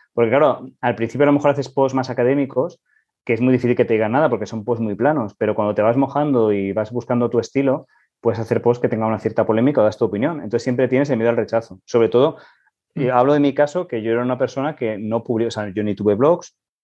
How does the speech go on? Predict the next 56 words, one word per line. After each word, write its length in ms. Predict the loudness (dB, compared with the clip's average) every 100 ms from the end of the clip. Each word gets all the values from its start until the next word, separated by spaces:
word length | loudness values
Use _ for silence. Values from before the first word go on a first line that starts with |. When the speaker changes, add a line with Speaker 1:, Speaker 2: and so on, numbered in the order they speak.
| _ _ _ -8
Speaker 1:
ni 140 | -6 -6
publicaba, 520 | -6 -4 2 4 6
yo 100 | 4
hacía 160 | 2 0
experimentos 460 | 0 -2 -2 -4
en 80 | -4
algunas 260 | -2 -2 2
redes 220 | 2 2
sociales, 400 | 0 -2 -2 0
pero 200 | -2 -2
no 340 | 0 0 0 -2 _ -6
a 80 | 0
nivel 260 | 2 4
de 100 | 2
"Fernando 440 | 2 0 0 0 0
es 120 | -2
el 60 |
que 80 | -8
publica 280 | -6 -4 -4
las 140 | -4
cosas", 240 | -4 -4 -4
que 100 | -8
sí 80 | -2
que 100 | -2
hay 60 |
gente 200 | 0 0
que 80 | 2
tiene 160 | 2 0
una 100 | -2
cultura 340 | -4 0 2
de 60 | 2
haber 140 | 0
tenido 180 | -2 -2
un 80 | 2
blog 260 | 2 0 -6 _ _ _
hace 200 | -10 -8
quince 260 | -8 -2 2
años 240 | 2 0
y 100 | 0
no 160 | -2 -4
se 40 | -2
deja 140 | 0
de 40 | 0
trasladarlo, 440 | 0 0 0 -2
¿no? 180 | -8 -12 -20 _
Entonces, 320 | -2 -2 -4 -20 _
eh, 440 | 0 4 6 4 4
y 80 | 2
después 240 | 2 2
también 220 | 2 2
tienes, 180 | 0 0
"Oye, 120 | 2
gustará 360 | 0 0 0 0
o 20 |
no 100 | 0
gustará, 480 | -2 -4 -6 -6 -10